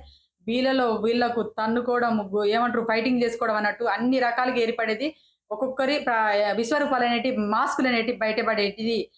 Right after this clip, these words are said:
కానీ బిగ్ బాస్ మరి ఎందుకు చేయట్లేదు తెలియదు. ఇంకా కూడా ఈ సెలబ్రిటీలను తొక్కుకుంటూ పోవడమే జరుగుతుంది. ఇదైతే అన్‌ఫెయిర్ బిగ్ బాస్ హౌస్‌గా నడుస్తుంది అనిపిస్తుంది. ఈ బిగ్, ఈ సీజన్ అయితే ఫెయిల్ అవ్వడం అయితే ఖాయం. ఇట్లా చూ-, చూస్తున్న కొద్దీ ఇట్లా జరుగుతుంది. నెక్స్ట్ ఇప్పుడు లైవ్లో చూసినట్లయితే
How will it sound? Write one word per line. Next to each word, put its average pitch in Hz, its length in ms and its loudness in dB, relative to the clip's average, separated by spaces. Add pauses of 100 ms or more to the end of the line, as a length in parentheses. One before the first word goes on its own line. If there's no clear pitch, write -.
(200)
కానీ 233 120 -2
బిగ్ 214 200 -2
బాస్ 254 200 -2
మరి 214 160 2
ఎందుకు 226 200 2
చేయట్లేదు 240 360 0
తెలియదు. 240 280 2 (380)
ఇంకా 233 240 0
కూడా 254 280 2 (160)
ఈ 240 100 2 (260)
సెలబ్రిటీలను 247 640 0
తొక్కుకుంటూ 240 380 -2
పోవడమే 226 340 0
జరుగుతుంది. 208 400 -4
ఇదైతే 226 400 -2 (560)
అన్‌ఫెయిర్ 269 400 0 (260)
బిగ్ 196 180 -4
బాస్ 240 240 0
హౌస్‌గా 220 400 0
నడుస్తుంది 214 440 -2
అనిపిస్తుంది. 208 460 -4
ఈ 220 200 0
బిగ్, 202 180 -4
ఈ 220 120 2
సీజన్ 226 300 0
అయితే 233 200 0 (100)
ఫెయిల్ 220 260 0
అవ్వడం 220 240 0
అయితే 214 200 0 (100)
ఖాయం. 202 400 0 (500)
ఇట్లా 220 260 -2
చూ-, 233 340 0
చూస్తున్న 254 420 -2
కొద్దీ 247 240 0
ఇట్లా 240 160 0
జరుగుతుంది. 220 360 -2 (380)
నెక్స్ట్ 240 220 -6
ఇప్పుడు 240 240 -6
లైవ్లో 247 260 2
చూసినట్లయితే 226 600 0